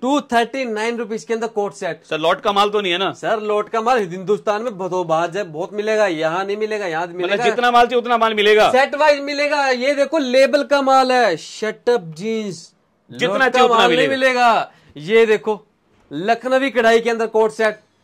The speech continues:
Speaker 2: मतलब ये माल
Speaker 1: साढ़े पाँच सौ रुपए
Speaker 2: अपना खुद का है?
Speaker 1: साढ़े पाँच सौ रुपए का जो बाजार में बिक रहा है, यहाँ बिक रहा है थ्री सेवेंटी नाइन।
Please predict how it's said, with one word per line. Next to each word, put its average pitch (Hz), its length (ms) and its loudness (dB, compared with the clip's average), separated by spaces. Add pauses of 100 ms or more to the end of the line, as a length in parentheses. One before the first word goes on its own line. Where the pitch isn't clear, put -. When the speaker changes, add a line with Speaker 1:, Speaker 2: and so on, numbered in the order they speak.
(840)
Speaker 2:
मतलब 190 180 2
ये 254 180 6
माल 233 160 6
Speaker 1:
साढ़े 240 120 6
पाँच 226 100 -4
सौ 254 100 6
रुपए 247 180 2
Speaker 2:
अपना 233 120 2
खुद 165 120 2
का 262 80 6
है? 156 200 2 (260)
Speaker 1:
साढ़े 254 260 2
पाँच 269 260 0
सौ 277 120 0
रुपए 262 220 0
का 226 240 0 (320)
जो 185 180 -2
बाजार 254 380 2
में 294 160 -2
बिक 277 180 -4
रहा 254 140 4
है, 139 200 -4 (460)
यहाँ 160 200 -6
बिक 214 160 -6
रहा 220 80 -2
है - 80 -6
थ्री 180 220 -10
सेवेंटी 185 420 -6
नाइन। 196 260 -10